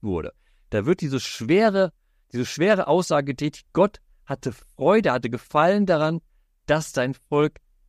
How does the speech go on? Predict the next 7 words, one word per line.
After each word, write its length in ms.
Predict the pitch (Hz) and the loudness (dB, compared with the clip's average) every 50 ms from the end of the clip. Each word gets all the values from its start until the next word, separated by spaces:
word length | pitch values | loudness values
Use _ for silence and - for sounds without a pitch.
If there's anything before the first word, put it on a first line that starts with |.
| _ _ | _ _
gelitten 560 | - 123 113 113 135 208 208 - 247 113 82 | -2 -2 0 0 0 -2 -2 -2 -4 -4 -4
hat. 240 | 82 - - - - _ _ _ _ _ _ _ _ _ _ _ - | -6 -8 -12 -16 -20 _ _ _ _ _ _ _ _ _ _ _ -4
Ganz 280 | 147 175 190 - - | -2 -2 -2 -2 -4
krasse 320 | - - 170 160 - 170 - | -2 -2 -2 -2 -2 0 0
Aussage. 440 | 143 - - - - 90 95 107 | 2 0 0 0 -2 -2 -2 0
Aber 200 | 127 131 151 127 | -2 -2 0 0
warum? 400 | 143 143 113 120 135 180 233 339 | 0 0 0 0 0 0 0 -2